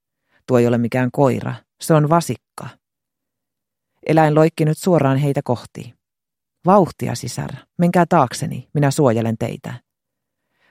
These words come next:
Matteo hypähti urheasti Isabellan eteen ja ojensi käsivartensa suoriksi eteensä. "Seis", hän huusi eläimelle. "Pysähdy." Se oli vielä suurempi kuin vasikka. "Mutta Matteo",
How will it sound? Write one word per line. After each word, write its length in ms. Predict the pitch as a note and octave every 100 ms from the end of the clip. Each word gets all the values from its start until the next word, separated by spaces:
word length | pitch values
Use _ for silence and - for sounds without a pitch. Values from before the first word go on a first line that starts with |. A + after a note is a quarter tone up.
| -
Matteo 300 | C#3 D#3 D3+
hypähti 380 | D#3 D#3+ D3+ -
urheasti 500 | E3+ D3+ C3+ C#3 -
Isabellan 500 | D3+ C#3+ A#2 A#2+ A#2+
eteen 360 | C#3+ D3+ C3 B2
ja 120 | A2
ojensi 320 | D#3 C3+ C#3+
käsivartensa 680 | E3 D#3+ C3 A#2+ - B2 C#3
suoriksi 460 | - D3+ C3+ - -
eteensä. 500 | B2 A2 A2 - - - _ _ _ _ _ _ _ _ _ _ -
"Seis", 540 | - G#3 C3 - - _ _ -
hän 140 | B2
huusi 260 | B2 A#2 C#3
eläimelle. 560 | B2+ G#2+ A2 A#2 B2+ - _ _
"Pysähdy." 560 | G#3 D#3 A#2+ - B2 G#2 _ _ _ _ _ _ _ _
Se 100 | -
oli 120 | B2
vielä 160 | C3+ C#3
suurempi 400 | F#3 D3 A#2+ C3
kuin 180 | D3 C#3+
vasikka. 520 | B2 F2+ - - - A#2+ _ _ _ _ _ _ _ _ _ -
"Mutta 220 | D#3+ D#3+
Matteo", 520 | E3 - F3+ A2+ A2